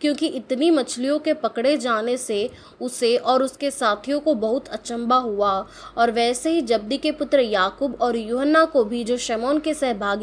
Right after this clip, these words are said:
थे, अचंभा हुआ। तब यीशु ने शमौन से कहा, "मत डर,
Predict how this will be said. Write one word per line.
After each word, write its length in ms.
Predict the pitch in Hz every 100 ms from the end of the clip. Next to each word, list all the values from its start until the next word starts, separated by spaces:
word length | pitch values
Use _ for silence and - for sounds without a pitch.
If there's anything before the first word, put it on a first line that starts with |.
| 233 240
थे, 220 | 196 233 - - -
अचंभा 460 | - 339 320 302
हुआ। 540 | 254 202 208 202 196 - - - _ -
तब 240 | 269 233 254
यीशु 360 | 277 285 370
ने 140 | 359 359
शमौन 380 | 277 233 254
से 180 | 285 262
कहा, 280 | 240 214 247
"मत 300 | 220 262 277
डर, 280 | 208 202